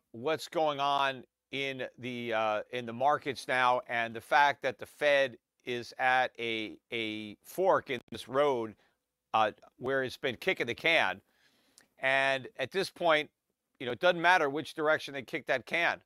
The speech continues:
Either way they go, uh, they're headed for, for disaster.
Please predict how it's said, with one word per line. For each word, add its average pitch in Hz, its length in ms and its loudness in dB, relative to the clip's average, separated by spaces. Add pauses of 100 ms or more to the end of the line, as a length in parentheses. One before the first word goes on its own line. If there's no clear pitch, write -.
(520)
Either 170 280 -2
way 156 180 2
they 131 160 -2
go, 120 520 2 (360)
uh, 110 180 0
they're 127 180 -4
headed 135 360 -2
for, 123 540 -2
for 127 320 -4
disaster. 117 880 -2